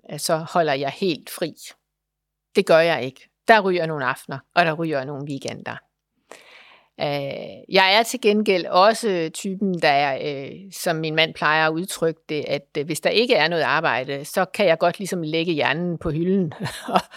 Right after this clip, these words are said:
og lave noget helt andet. Øhm,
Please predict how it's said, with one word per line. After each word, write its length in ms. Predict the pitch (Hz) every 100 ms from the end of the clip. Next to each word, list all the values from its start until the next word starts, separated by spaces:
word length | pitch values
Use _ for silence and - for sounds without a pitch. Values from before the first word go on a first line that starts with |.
| - -
og 80 | -
lave 240 | 190 220
noget 280 | 220 208 208
helt 280 | 190 302 185
andet. 260 | 139 196 - - - _ _ - - - - - -
Øhm, 500 | 185 175 175 165